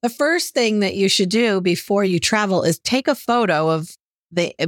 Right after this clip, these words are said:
with your suitcase open, take a photo of it so that you remember everything that's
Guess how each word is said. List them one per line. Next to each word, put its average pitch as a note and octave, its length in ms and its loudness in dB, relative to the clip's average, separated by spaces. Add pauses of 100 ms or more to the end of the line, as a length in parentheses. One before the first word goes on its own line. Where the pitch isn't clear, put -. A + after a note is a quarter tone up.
(300)
with G#3 240 0
your A#3+ 100 2
suitcase C#4+ 520 0
open, F#3+ 400 0 (340)
take D4+ 180 -2
a F4+ 60 0
photo A3+ 420 0
of C#4+ 140 0
it E4+ 160 0
so C4 160 0
that G#3+ 120 0
you G#3+ 120 -2
remember G#3 460 2
everything F3+ 440 0
that's D#3 240 0